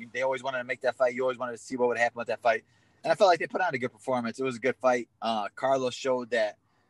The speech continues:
he's getting better with his wrestling. You know, he lost a couple of back-to-back-to-back of just getting out-wrestled and out-muscled, but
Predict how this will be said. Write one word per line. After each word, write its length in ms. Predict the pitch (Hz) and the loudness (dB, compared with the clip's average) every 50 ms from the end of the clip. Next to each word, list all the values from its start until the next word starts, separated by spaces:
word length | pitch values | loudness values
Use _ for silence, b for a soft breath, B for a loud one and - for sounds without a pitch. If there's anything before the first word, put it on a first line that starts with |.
| _ - | _ -8
he's 160 | 123 120 113 | -6 -6 -4
getting 220 | 107 135 127 123 | -2 -2 -2 0
better 260 | 117 117 123 123 127 123 | 2 2 4 4 4 4
with 100 | 120 113 | 4 2
his 140 | 117 113 | 0 0
wrestling. 460 | 107 117 120 117 - - 120 117 117 113 | 0 0 0 0 0 -2 -2 -2 0 0
You 60 | 113 | 0
know, 260 | 110 110 107 107 104 | 0 0 0 0 -2
he 100 | 101 113 | -4 -2
lost 320 | 117 117 110 117 117 - | 0 2 2 2 2 0
a 60 | 117 - | -4 -4
couple 260 | - 117 - - 113 | -4 -4 -2 -2 -4
of 120 | 104 _ - | -4 _ -2
back-to-back-to-back 800 | 110 110 - - 120 101 113 110 - - 98 117 113 110 110 - | -2 -2 -2 -2 -4 -4 -4 -4 -4 -4 -2 2 2 2 2 0
of 160 | - 107 98 - | -4 -6 -6 -4
just 240 | - 117 - - | -6 -6 -6 -4
getting 220 | - 127 120 113 110 | -2 0 0 2 2
out-wrestled 560 | 107 120 113 107 117 120 117 - 120 117 107 | 4 4 4 4 2 0 0 0 -4 -6 -6
and 100 | 110 107 | -4 -4
out-muscled, 540 | 110 110 107 110 117 120 - - 110 104 98 | -2 -2 -2 -4 -6 -8 -6 -6 -6 -6 -4
but 200 | 92 104 101 - | -4 -6 -6 -6